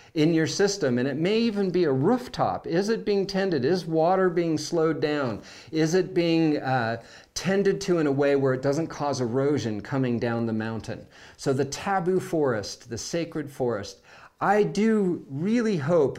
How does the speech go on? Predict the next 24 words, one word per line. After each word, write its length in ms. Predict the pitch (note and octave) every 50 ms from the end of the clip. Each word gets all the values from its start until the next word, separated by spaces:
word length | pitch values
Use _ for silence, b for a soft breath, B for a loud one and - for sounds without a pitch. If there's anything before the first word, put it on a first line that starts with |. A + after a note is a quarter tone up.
| - - A2
that 340 | C3+ C#3 C3+ C3 B2+ -
as 340 | - C3 C3+ C#3 C#3+ A#2 B2
we 240 | C3 D3+ E3+ F3 F3
rejuvenate 680 | D3+ D#3 D#3+ C#3+ B2+ D#3+ F#3+ F#3+ E3+ E3+ E3 D3 C#3 C3
landscapes, 680 | C#3 C3+ C3+ D3 D#3 D3 - - C3+ A#2 G#2 - -
that 180 | - - - -
we 220 | - C3+ D#3 F3+
can 360 | - - F3 C#3+ C3 A#2 B2+ B B B B B B B
come 300 | - - F#3+ F#3+ G3+ G3
to 180 | G3 E3+ D3 -
common 560 | - - - - F#3+ F#3+ F#3+ G3 G3+ F#3 E3+
agreement 680 | C#3+ A#2 B2 C3 C#3 D#3 E3+ E3+ D#3 B2+ A2+ - - -
that 380 | - A#2+ A#2+ A#2+ A2 - - A2
the 200 | B2 B2+ B2 A#2+
hilltops 880 | A#2 - - E3+ F3+ F#3 F3+ - - E3+ C#3+ B2 A#2 A#2 - - - B B B B B B B
and 180 | B C3+ C3 C3
the 60 | C3
trees 520 | C3 C3+ - - F3 F3 F3+ F#3 E3+ C3+ -
that 300 | D3 C#3+ C3+ C3+ - E3
need 220 | C3 C#3+ D3 C#3
to 60 | D3
be 180 | C3 B2+ C3+ B2+
replanted 720 | A#2 D3 D3 D3 D3 - D3+ D3 D3+ D#3+ D#3 E3 C#3+ A#2+
there 320 | B2+ A#2+ A2+ G#2+ G#2+ -